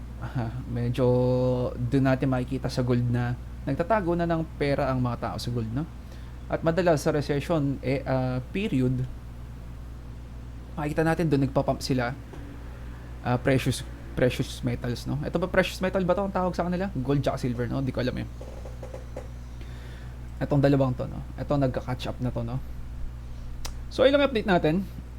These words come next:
Ah, may kakaiba sa currencies natin. Medyo parang hina ni, ni dollar. Makita rin natin kay peso, eh,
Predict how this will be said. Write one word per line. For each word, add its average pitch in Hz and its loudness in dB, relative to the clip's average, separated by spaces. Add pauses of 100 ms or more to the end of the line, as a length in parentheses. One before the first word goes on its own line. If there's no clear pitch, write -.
(220)
Ah, 156 6
may 156 6
kakaiba 143 6
sa 139 4
currencies 165 6
natin. 175 4
Medyo 135 6
parang 190 4
hina 160 4
ni, 156 4 (640)
ni 139 4
dollar. 170 4 (720)
Makita 123 0
rin 127 4
natin 127 2
kay 127 2
peso, 156 4
eh, 120 0